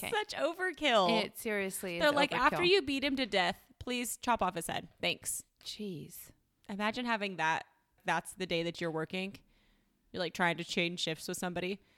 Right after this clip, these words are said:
Speaker 2: "Can somebody please work this? I don't wanna cut this guy's head off."
Speaker 1: <laughs>
Speaker 2: Will you
Speaker 1: You
Speaker 2: just trade shifts with me, please?
Speaker 1: What, you send out, what, like, a <laughs> carrier pigeon?
Speaker 2: Yeah.
Speaker 1: Someone to try to pick up your shift? "All right, I can't make it into work. Can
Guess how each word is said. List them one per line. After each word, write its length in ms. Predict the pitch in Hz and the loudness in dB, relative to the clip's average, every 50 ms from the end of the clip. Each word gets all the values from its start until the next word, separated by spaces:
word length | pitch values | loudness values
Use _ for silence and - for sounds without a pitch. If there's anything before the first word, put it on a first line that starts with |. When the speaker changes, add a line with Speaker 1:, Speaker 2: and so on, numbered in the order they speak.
| _ _ _ - | _ _ _ -10
Speaker 2:
"Can 100 | 226 226 | -8 -4
somebody 300 | 247 269 277 294 302 302 | -2 -2 -2 -2 -2 -4
please 320 | - - 226 220 214 - | -2 0 -2 -2 -2 -2
work 240 | 208 202 202 - - | -6 -6 -6 -4 -4
this? 140 | 214 208 - | -4 -4 -2
I 120 | - 208 208 | -2 0 0
don't 160 | 220 208 - | 0 0 0
wanna 180 | 165 160 151 - | -2 -2 -2 -2
cut 200 | - 170 160 - | -6 -8 -6 -6
this 160 | 151 156 - | -8 -8 -6
guy's 220 | - 156 151 156 | -6 -8 -8 -4
head 160 | - 156 156 | -6 -2 0
off." 380 | 160 156 151 160 - - - - _ _ _ _ _ - _ - - _ _ | 2 2 2 0 -6 -10 -20 -20 _ _ _ _ _ -20 _ -20 -20 _ _
Speaker 1:
<laughs> 440 | _ _ - - - - 285 - _ | _ _ -20 -20 -16 -18 -18 -14 _
Speaker 2:
Will 120 | - 220 | 0 2
you 60 | 247 254 | 4 4
Speaker 1:
You 40 | 262 | 4
Speaker 2:
just 200 | 294 311 - - | 4 2 0 0
trade 260 | - 262 233 233 214 | 2 4 4 4 4
shifts 240 | - - 202 185 - | 4 2 2 2 0
with 80 | 196 185 | -2 -2
me, 100 | 190 180 | -4 -4
please? 380 | - - 196 175 156 156 160 - | -2 -2 -2 -2 -2 -6 -8 -6
Speaker 1:
What, 280 | 240 233 220 190 - - | -4 -2 -2 -4 -4 -8
you 140 | 208 214 220 | -10 -10 -10
send 300 | 214 - 254 247 233 240 | -10 -8 -8 -6 -6 -6
out, 120 | - - | -6 -2
what, 200 | 185 208 - - | 0 0 0 0
like, 160 | - 165 147 147 | -2 -4 -4 -2
a 300 | 160 156 147 143 - - _ - - | -2 -2 -2 -4 -4 -8 _ -20 -20
<laughs> 160 | _ - - | _ -16 -8
carrier 360 | - 202 190 190 190 196 202 | -2 0 0 0 0 0 -2
pigeon? 520 | 214 - 220 196 - 214 214 233 277 285 - _ _ | 0 0 -2 0 2 2 2 2 0 -4 -10 _ _
Speaker 2:
Yeah. 100 | - - | -2 2
Speaker 1:
Someone 220 | 254 226 202 190 190 | 2 4 4 4 2
to 120 | 185 180 175 202 _ | 0 0 -2 -8 _
try 140 | - 240 208 | 0 2 2
to 80 | 185 185 | 2 2
pick 200 | - 214 202 - | 0 -2 2 2
up 140 | 190 185 - | 0 0 0
your 120 | 175 175 | -4 -4
shift? 420 | - - 175 175 220 - - - - _ _ _ _ _ _ _ _ _ _ _ | -2 0 0 0 -2 -4 -8 -20 -20 _ _ _ _ _ _ _ _ _ _ _
"All 100 | - 185 185 | 2 2 2
right, 240 | 175 175 180 190 - _ - | 4 2 0 -2 -2 _ 0
I 80 | 202 | 0
can't 320 | 202 - - 233 226 - 226 | 0 2 0 0 0 0 0
make 160 | 240 233 247 | -4 -2 0
it 80 | 254 | 0
into 240 | 240 240 247 - 262 | 0 0 0 0 0
work. 200 | 208 185 170 - _ - _ | -2 -2 -2 -6 _ -18 _
Can 220 | - 214 226 | -4 -4 -4